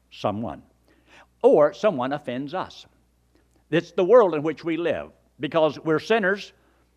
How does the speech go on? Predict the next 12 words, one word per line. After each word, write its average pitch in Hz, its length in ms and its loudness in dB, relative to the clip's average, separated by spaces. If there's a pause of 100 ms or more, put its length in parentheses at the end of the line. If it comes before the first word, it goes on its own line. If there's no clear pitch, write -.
(140)
and 151 400 0
we 175 140 4
have 170 180 2
expectations 175 800 -4
and 170 300 0
we 175 160 6
really 269 320 4
don't 202 260 4
like 160 280 -6
people 131 500 -6 (540)
offending 160 600 -6
us, - 380 -12